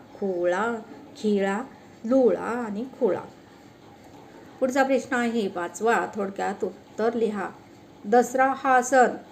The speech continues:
कसा साजरा करतात? तर याचे उत्तर लिहिताना आपण लिहूया, दा-, या दिवशी सकाळी झेंडूच्या फुलांच्या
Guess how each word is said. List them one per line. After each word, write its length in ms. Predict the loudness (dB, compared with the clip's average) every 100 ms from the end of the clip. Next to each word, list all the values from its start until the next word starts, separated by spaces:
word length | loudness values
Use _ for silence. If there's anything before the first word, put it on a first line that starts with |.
| -6 -2
कसा 280 | -2 -2
साजरा 320 | 2 2 2 2
करतात? 420 | 0 -2 -4 -6 -6
तर 120 | -6
याचे 260 | -6 -4 -6
उत्तर 240 | -4 -4
लिहिताना 360 | -2 -2 -4 -6
आपण 180 | -6
लिहूया, 340 | 0 2 2 0
दा-, 320 | -4 -10 -4
या 200 | 0 0
दिवशी 360 | 0 -4 -4 -8
सकाळी 520 | -8 -4 -4 -2 -6 -10 -20 -20 -10 -2
झेंडूच्या 580 | 0 0 -4 -4 -2 -2 -2
फुलांच्या 500 | -2 -4 -8 -10